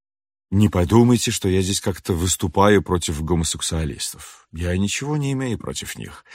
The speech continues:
но и ничего не говорю «за». Выдающиеся личности из этого клана всегда советовали мне обратиться к психиатру,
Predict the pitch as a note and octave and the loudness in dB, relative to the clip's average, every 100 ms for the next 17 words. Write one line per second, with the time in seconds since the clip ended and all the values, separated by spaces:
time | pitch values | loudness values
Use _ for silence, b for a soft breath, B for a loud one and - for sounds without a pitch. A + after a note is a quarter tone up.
0 | B B G2 A2+ A#2 A#2 A#2+ A#2 - A2+ | B B 4 6 8 8 6 2 2 0
1 | C3+ D3 A2+ F2+ D2+ F#2 - _ D2+ C#2+ | 0 0 0 0 2 0 -2 _ -10 -8
2 | A#1+ - - _ _ _ _ _ _ _ | -10 -14 -20 _ _ _ _ _ _ _
3 | F#2 A#2+ C#3 F3 D#3+ - D3 C3+ - C3+ | 2 4 6 6 4 2 2 2 0 0
4 | E3 - G2+ F2 - G2 F#2 A2 - F#2 | 0 0 -2 -2 -2 -2 0 -2 0 -4
5 | E2 - G2 C3 A#2+ F2 D2+ F#2 E2+ G#2 | -2 0 2 2 2 -2 -4 -4 -2 -2
6 | - G2+ A2 - G#2 G2 F#2+ G#2+ G#2+ F#2 | -2 -2 -2 -4 -4 -2 0 -2 -2 -2
7 | F2+ F2+ A2 - - - - - - C#3 | -4 -4 -8 -8 -10 -10 -10 -8 -6 -4
8 | C3 F#2+ - - | -2 -4 -6 -14